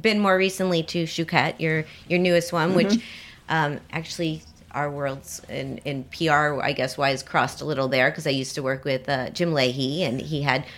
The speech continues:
Speaker 1: co or company in the space that you took over.
Speaker 2: Right.
Speaker 1: So,
Speaker 2: And,
Speaker 1: um,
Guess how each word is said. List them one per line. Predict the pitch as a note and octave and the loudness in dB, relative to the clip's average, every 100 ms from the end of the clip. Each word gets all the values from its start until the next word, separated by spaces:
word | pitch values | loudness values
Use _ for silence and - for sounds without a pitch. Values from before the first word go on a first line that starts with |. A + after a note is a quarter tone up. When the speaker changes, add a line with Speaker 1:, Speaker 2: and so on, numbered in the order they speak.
| - - | -18 -4
Speaker 1:
co | E3 B2+ C3 | 2 4 4
or | D3 - | 0 -2
company | - B2+ C3+ B2+ C#3 | -4 -4 -2 -2 -2
in | - C#3 C3 - | -4 -4 -6 -6
the | C#3+ | -6
space | - B2 - | -2 -4 -2
that | C#3+ C#3 | -6 -4
you | C3+ | -6
took | - - | -4 2
over. | A#3+ - - - - | 2 2 -4 -10 -6
Speaker 2:
Right. | - G3 | 2 2
Speaker 1:
So, | D#2 F#2 G#2+ - - - - - - - | 4 0 -4 -10 -20 -20 -20 -20 -12 0
Speaker 2:
And, | F#3+ G3+ | 2 2
Speaker 1:
um, | D#3+ | 0